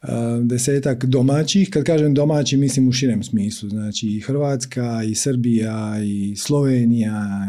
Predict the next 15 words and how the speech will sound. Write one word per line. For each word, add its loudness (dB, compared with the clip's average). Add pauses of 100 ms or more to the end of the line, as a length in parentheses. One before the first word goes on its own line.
i -6
Bosna -8
i -20
Hercegovina, -12
tako -20
ima -20 (240)
desetak -6
predavača, 0
tako 0
da 2
evo, 0
zabilježite 0
si -2
u -2
kalendare, 2